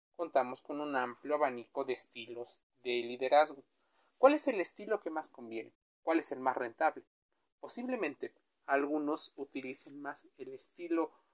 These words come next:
autoritario como parte de las funciones debido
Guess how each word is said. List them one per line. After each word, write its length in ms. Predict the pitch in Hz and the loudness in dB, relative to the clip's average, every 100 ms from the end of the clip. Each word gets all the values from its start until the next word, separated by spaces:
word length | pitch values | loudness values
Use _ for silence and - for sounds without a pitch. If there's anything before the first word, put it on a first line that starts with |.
| _ _ _ | _ _ _
autoritario 640 | 135 131 131 123 147 139 180 _ _ _ _ _ _ _ _ _ _ - | -2 0 0 2 2 2 -2 _ _ _ _ _ _ _ _ _ _ -14
como 220 | 131 123 | -10 0
parte 460 | 139 131 - 151 135 | 4 4 2 -6 -6
de 140 | 131 | -12
las 180 | 127 - | -14 -16
funciones 720 | 147 131 - 135 131 139 - _ _ _ _ _ | -14 -12 -8 -8 -6 -12 -14 _ _ _ _ _
debido 500 | 147 151 175 175 185 | -12 -12 -8 -6 -6